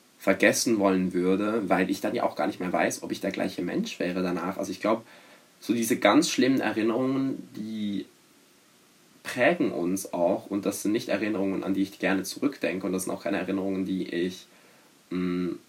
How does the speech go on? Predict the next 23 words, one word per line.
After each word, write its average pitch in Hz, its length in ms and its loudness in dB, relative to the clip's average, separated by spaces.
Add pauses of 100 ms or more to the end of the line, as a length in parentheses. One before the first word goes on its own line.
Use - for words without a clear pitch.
(600)
unbedingt 101 400 0
noch 90 180 -4
hundertmal 98 400 0
durchleben 92 540 4
möchte 87 360 -2
oder 87 200 0
was - 180 0
auch - 140 2
immer, - 360 -4
aber 107 460 2
das 104 160 -2
sind 95 140 -6
trotzdem 95 320 -4
Erinnerungen, 92 520 -4
die 92 120 -6
mich, 92 360 -6 (1900)
die 98 60 0
mich 92 180 -2
zu - 100 -12
dem 92 200 -2
Mensch 92 240 -4
gemacht - 360 -8
haben, - 360 -6